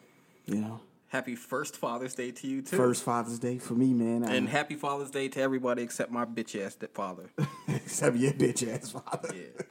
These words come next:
Speaker 1: <laughs> God damn.
Speaker 2: Yeah.
Speaker 1: <laughs> You know? But, yeah, man, to all the dads out there,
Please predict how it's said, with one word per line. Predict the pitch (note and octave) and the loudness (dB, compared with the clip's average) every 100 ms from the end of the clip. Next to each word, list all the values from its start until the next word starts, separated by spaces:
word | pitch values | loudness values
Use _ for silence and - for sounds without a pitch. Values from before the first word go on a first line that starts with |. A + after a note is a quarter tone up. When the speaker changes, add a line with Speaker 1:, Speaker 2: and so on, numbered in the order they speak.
| - | -14
Speaker 1:
<laughs> | - | -10
God | - - - - - - - | -12 -4 -6 -6 -14 -16 -8
damn. | F3+ - F2 F#3+ - A3 - - | -6 -6 -6 -10 -10 -14 -14 -2
Speaker 2:
Yeah. | C#3 - | -2 -2
Speaker 1:
<laughs> | F3 | 0
You | A2+ A#2+ | 6 6
know? | A#2+ B2+ - - - | 6 2 -4 -12 -2
But, | A2+ A#2 | 0 2
yeah, | C3 B2+ | 4 4
man, | A#2+ A#2 A#2 A#2 | 4 2 0 0
to | B2+ | 4
all | B2 B2+ | 6 6
the | B2 | 4
dads | B2 A#2+ A#2 A#2 | 2 2 0 2
out | A#2 A2+ - | 2 2 0
there, | A#2 A#2 A2+ | 2 2 0